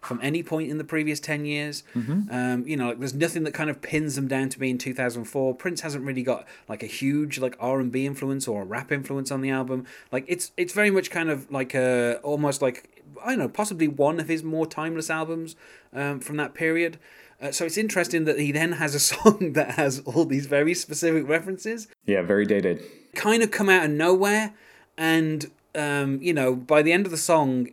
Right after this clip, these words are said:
Speaker 1: if you've been paying attention to the lyrics, you're like, "I, I don't know what on earth," like, I'm not sure. I, I mean, I can kind of understand maybe what prompted Prince to do this, because,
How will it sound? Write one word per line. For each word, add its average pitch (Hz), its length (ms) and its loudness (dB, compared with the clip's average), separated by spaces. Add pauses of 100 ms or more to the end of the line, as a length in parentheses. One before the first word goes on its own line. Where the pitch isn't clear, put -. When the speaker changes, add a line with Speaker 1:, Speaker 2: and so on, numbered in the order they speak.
Speaker 1:
if 175 180 -12
you've 185 120 -10
been 165 140 -2
paying 160 200 6
attention 147 380 2
to 143 80 -2
the 135 40 2
lyrics, 131 320 2
you're 120 100 2
like, 113 280 -4
"I, 110 200 -10 (360)
I 120 160 -2
don't 131 180 -4
know 110 120 -6
what 110 220 -4
on 123 100 0
earth," 127 160 0
like, 127 260 -2 (400)
I'm 156 120 0
not 220 120 2
sure. - 220 0
I, 196 140 2
I - 40 -6
mean, 220 140 2
I 196 80 4
can 185 120 -6
kind 247 200 0
of 262 60 2
understand 185 420 0
maybe 156 180 4
what 139 220 2
prompted 196 400 -4
Prince 208 420 -2
to - 160 -14
do 180 240 -6
this, 180 220 -6
because, 143 460 -2